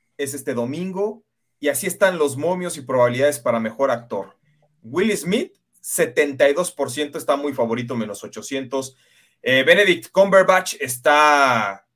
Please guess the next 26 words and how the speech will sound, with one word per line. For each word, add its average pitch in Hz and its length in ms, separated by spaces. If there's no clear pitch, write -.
con 131 160
un 147 120
quince 143 280
por 120 180
ciento. 160 460
Andrew 160 340
Garfield, 175 600
que 127 120
perdió 120 340
el 151 80
año 139 220
pasado, 135 420
está 123 280
con 123 160
un 127 140
ocho 120 240
por 110 160
ciento. 139 400
Denzel 127 400
Washington, 143 600
apenas 120 360
el 104 100
tres 123 200
por 113 160
ciento. 139 500
Y 170 260